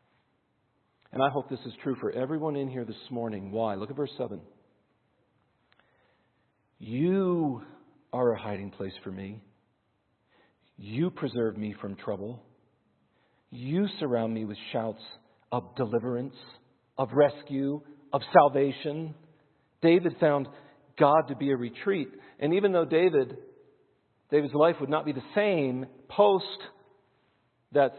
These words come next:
sinful incident, David exchanged groaning and mental anguish for singing and spiritual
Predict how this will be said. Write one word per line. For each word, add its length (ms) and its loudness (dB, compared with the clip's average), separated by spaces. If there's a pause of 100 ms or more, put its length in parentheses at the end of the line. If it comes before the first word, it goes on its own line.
(120)
sinful 600 -4 (760)
incident, 720 -4 (460)
David 280 6
exchanged 600 -4
groaning 500 0
and 100 -2
mental 360 -4
anguish 360 -4 (100)
for 100 -10 (100)
singing 380 -6 (240)
and 160 -4 (160)
spiritual 680 -2